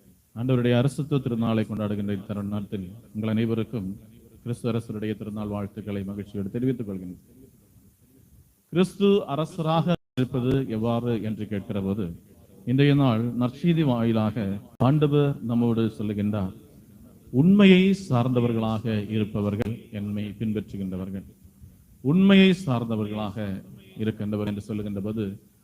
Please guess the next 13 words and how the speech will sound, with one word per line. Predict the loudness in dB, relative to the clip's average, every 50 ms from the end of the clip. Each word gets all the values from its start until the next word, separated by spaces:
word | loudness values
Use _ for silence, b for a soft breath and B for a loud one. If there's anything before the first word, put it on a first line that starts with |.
| _ _ _
உண்மை | 0 2 6 8 8 8 8 8 6 2 2
பேசுகின்றவர்கள், | 0 0 0 0 -2 -4 -2 -2 0 0 0 0 -2 -2 -6 -8 -12 -16 -20 -20 -20 -20 -20 -20 -20 -20 _ _ -6
உண்மையாக, | -2 2 6 6 8 8 8 8 6 6 4 2 2 2 0 -2 -4 -6 -8 -12 -14 -6
உண்மைக்காக | -2 0 2 4 2 2 2 2 4 4 4 4 4 4 2
நிற்பவர்கள், | 2 2 0 0 0 0 0 0 0 0 -2 -4 -6 -8 -12 -18 -20 -20 -20 -20 _ _ -20 -10 -2
பொய் | 2 4 4 4
பேசாமல் | 2 -2 -6 -6 -2 -2 0 0 -2 -2 -2 0 2 2
இருப்பவர்கள், | 2 0 0 -2 -4 -4 -4 -2 -2 -4 -4 -6 -8 -12 -18 -20 -20 -20 _ _ _ _
பொய் | 0 2 2
சாட்சி | 2 2 2 0 0 0 -2 -4
சொல்லாமல் | -4 -2 -2 0 0 0 0 0 0
இருப்பவர்கள் | 0 -2 -2 -4 -4 -4 -4 -2 -2 -4 -4 -6 -8 -12 -12
என்றெல்லாம் | -8 -8 -6 -6 -6 -4 -4 -6 -6 -8 -10